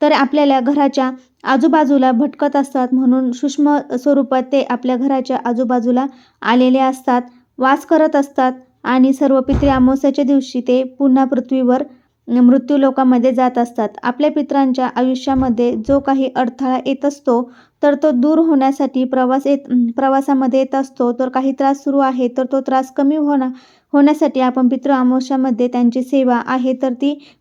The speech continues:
करत असतो. वर्षातून पंधरा दिवस जे आहे तर ते पितृपक्षासाठी दिले जातात आणि हे पंधरा दिवस अत्यंत महत्त्वाचे असतात. म्हणूनच प्रत्येकाने या पंधरा दिवसांमध्ये आपल्याला पू-,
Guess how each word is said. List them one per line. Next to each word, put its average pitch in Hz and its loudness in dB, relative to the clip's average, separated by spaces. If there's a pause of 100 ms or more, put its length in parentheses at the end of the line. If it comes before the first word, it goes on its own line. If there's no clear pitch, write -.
करत 285 2
असतो. 247 -2 (300)
वर्षातून 302 0
पंधरा 285 2
दिवस 277 2
जे 277 -2
आहे 277 0
तर 254 -4
ते 262 -4
पितृपक्षासाठी 269 -4
दिले 247 0
जातात 247 -2
आणि 247 0
हे 262 0
पंधरा 262 0
दिवस 247 -2
अत्यंत 302 -2
महत्त्वाचे 269 0
असतात. 247 -4 (440)
म्हणूनच 285 4 (1200)
प्रत्येकाने 294 2
या 269 2
पंधरा 269 2
दिवसांमध्ये 269 2
आपल्याला 247 -2
पू-, 254 -12